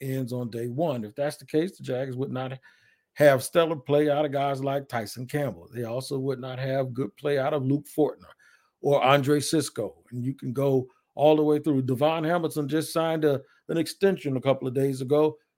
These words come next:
He was a third rounder. So the draft is not over, and the Jaguars, by moving back,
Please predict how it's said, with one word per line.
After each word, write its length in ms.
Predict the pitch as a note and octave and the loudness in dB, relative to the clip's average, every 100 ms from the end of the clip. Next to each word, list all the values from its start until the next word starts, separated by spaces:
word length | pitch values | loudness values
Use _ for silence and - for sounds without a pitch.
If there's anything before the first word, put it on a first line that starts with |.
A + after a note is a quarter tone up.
| _ _ | _ _
He 180 | F3 | 2
was 140 | F#3 D3+ | 4 2
a 60 | |
third 320 | C#3+ D3+ C3 G#2 | 2 4 2 -2
rounder. 320 | G2+ E2+ F#2 | -8 -10 -14
So 360 | - E3+ B2 - _ - | 2 4 4 -4 _ -8
the 80 | |
draft 480 | C3 A2 E3+ F3 E3+ | -6 4 6 4 0
is 140 | E3+ D#3 | -4 0
not 240 | D#3+ D#3+ | 2 6
over, 260 | E3+ D#3+ E3 | 6 4 0
and 180 | C#3+ | -2
the 160 | C#3+ C3 B2+ | -4 -6 -4
Jaguars, 640 | B2+ E3 D#3+ D3+ D3+ C3 | 2 2 4 2 2 0
by 300 | C3 C#3 C3 | -2 0 0
moving 440 | C3+ D3+ E3+ D3 | 2 2 2 -4
back, 560 | A2+ G#2+ D#3+ C#3 - | -6 0 2 2 0